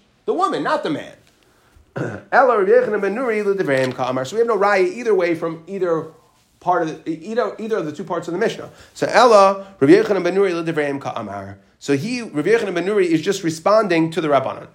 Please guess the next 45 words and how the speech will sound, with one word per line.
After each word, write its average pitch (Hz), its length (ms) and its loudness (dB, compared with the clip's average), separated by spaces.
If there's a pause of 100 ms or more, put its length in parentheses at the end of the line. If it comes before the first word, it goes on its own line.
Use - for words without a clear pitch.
(200)
Lididi 143 840 4
ki 143 120 -2
hechi 135 300 0
de 135 180 -8
ish 143 180 -8
lo 139 120 -2
matzi 139 360 0
megarish 131 600 -2
isha 143 240 -4
nami 175 280 2
lo 135 100 0
matzi 117 220 -6 (120)
migrusha. - 340 -14 (260)
Really, 247 280 2
Rabbi 190 140 6
Yochanan 208 260 6
ben 185 80 0
Nuri, 165 400 4
to 156 80 0
him 190 120 6
it 170 60 0
was 135 120 -4
pashut - 500 0 (200)
that 165 220 2
you 165 100 -4
cannot 247 500 0
give 196 300 6
a 175 160 4
get 165 520 2 (240)
to 214 160 -2
this 170 300 2
woman, 165 480 2 (360)
to 175 80 0
the 165 100 4
woman 175 420 4
who 190 220 -2
got 170 160 -2
married 202 280 2
as 165 100 -4
a 160 40 -10
pikeach 165 400 -6 (140)
and 143 120 -4
then 185 160 -2
was 170 140 -2
nischarsha, 185 640 2